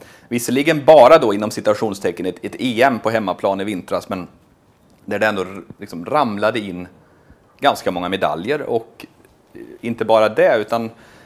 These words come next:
man kan även peka på att det finns en hygglig utvecklingspotential hos, hos många utav dem som gör att det ska bli kul att följa dem. Jag tror att Michel Tornéus kommer ta medaljer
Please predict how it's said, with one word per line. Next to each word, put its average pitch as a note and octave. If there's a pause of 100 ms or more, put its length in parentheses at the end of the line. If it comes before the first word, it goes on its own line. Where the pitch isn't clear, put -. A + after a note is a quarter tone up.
man A2+
kan B2+
även A2+
peka G#2+
på G#2
att G2
det G#2
finns G#2
en G#2
hygglig G2+
utvecklingspotential G2+ (520)
hos, B2
hos B2
många A2
utav F2
dem E2
som A2
gör F2
att -
det -
ska -
bli G2
kul F2
att E2+
följa F#2+
dem. A#2+
Jag A#2
tror D3
att C3+
Michel A#2+
Tornéus G2+
kommer B2+
ta C3+
medaljer B2